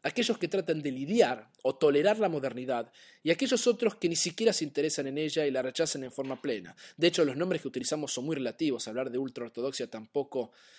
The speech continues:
es un término que los ortodoxos mismos se, se adjudican o se sienten cómodos. Pero luego de esta larguísima introducción, vamos a comenzar a explorar el judaísmo ortodoxo.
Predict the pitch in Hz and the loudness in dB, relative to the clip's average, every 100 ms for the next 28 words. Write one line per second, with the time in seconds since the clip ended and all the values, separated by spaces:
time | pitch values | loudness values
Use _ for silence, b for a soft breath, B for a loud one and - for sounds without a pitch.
0 | B - - 131 135 131 117 123 113 - | B -8 -8 -2 0 0 -2 -2 -2 -6
1 | - _ 131 - 127 135 - 123 139 127 | -10 _ -6 0 2 2 -2 -6 -6 -6
2 | - 113 - - - - - 131 175 170 | -6 -8 -10 -10 -10 -10 -8 0 0 0
3 | 117 117 110 123 110 113 175 151 95 - | -4 -4 -4 -4 -6 -4 2 2 2 -14
4 | - - _ B B B B 160 151 151 | -18 -20 _ B B B B 6 8 6
5 | - - 190 214 180 160 156 202 208 165 | -2 6 10 10 8 2 2 2 4 0
6 | - 143 135 - 226 143 135 b b b | 0 0 0 2 2 2 -4 b b b
7 | b _ 180 247 226 185 160 175 - 160 | b _ 6 8 6 4 2 0 -2 4
8 | 175 156 - 139 123 127 120 - 107 90 | 4 4 -2 0 0 -2 -8 -6 -8 -8
9 | - - | -12 -14